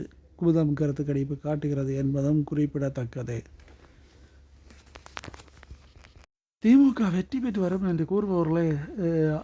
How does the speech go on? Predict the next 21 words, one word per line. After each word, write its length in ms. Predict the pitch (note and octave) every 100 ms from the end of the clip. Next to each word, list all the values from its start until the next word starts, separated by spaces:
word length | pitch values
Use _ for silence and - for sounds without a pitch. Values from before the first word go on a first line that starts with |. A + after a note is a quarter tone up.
| -
திமுகவுக்கு 580 | - F#3 G3 E3 D#3 D3
எதிரான 360 | D3+ D#3 D#3 D3
எதிர்ப்பு 400 | D#3 A3+ - E3
அலை 180 | D3+
வ-, 140 | D3 D3+
இருக்கிறது. 580 | D#3 F3 - C#3+ D#3 F#3+
ஆனால் 440 | D#3 D3+ D3 C#3 D#3 - - - - _ _ -
எடப்பாடி 440 | D#3+ F#3 F#3+ E3+ D3+
சரியான 500 | - E3 F#3+ F3+ D3+
கூட்டணி 440 | - F#3+ F3 D#3+
அமைக்காததே 640 | D3 C#3+ D3 D3 C#3+ C#3 C#3
இது, 540 | C3 D3+ E3 D#3 D3+
இந்த 240 | F3+ D3 D3
தோல்விக்கு 460 | D3+ D3+ D3 - C#3
காரணம் 380 | D3 D#3 D#3
என்றும் 360 | D3 C3+ D3 D3
கூறுகிறார்கள். 680 | - D#3 D3 C3+ C3 C#3 F#3
அதாவது, 320 | F#3 D3+ D3
பாட்டாளி 420 | C3+ D#3 D3+ D3+ C#3
மக்கள் 260 | C#3 C#3
கட்சியை, 400 | C3+ C3+ - C3+